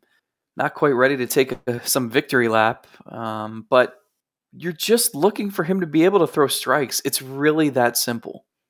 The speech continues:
He's done it so far in three outings. I, I don't wanna give away too much 'cause I have a big feature story coming on him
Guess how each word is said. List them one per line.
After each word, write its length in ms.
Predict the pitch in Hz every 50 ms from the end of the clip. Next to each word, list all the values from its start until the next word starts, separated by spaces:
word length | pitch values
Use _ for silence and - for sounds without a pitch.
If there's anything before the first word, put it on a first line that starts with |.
| _ _ _ _ _
He's 200 | _ 147 151 135
done 240 | - - 143 143 160
it 80 | 165 156
so 220 | - - 147 156
far 480 | 151 - 131 120 110 110 113 120 - _ _ _ _ _ _ _ _ _ _ _ _ _ _
in 140 | 131 131 120
three 280 | - 117 135 - 135
outings. 580 | 120 110 110 110 110 110 110 113 - - - - _ _
I, 120 | 147 143 - 147
I 60 | 160
don't 140 | 175 226 247
wanna 140 | 240 214 196
give 160 | 180 196 180
away 160 | 175 170 151
too 200 | 139 - - 156
much 280 | 156 151 143 143 - -
'cause 160 | - 123 120
I 60 | 120
have 220 | 120 135 139 139
a 60 | 135 127
big 200 | 117 127 123 -
feature 260 | - 131 123 127 127
story 320 | 123 - 127 120 113 113
coming 280 | 113 - 127 117 117 113
on 120 | 110 110 113
him 300 | 113 110 107 107 107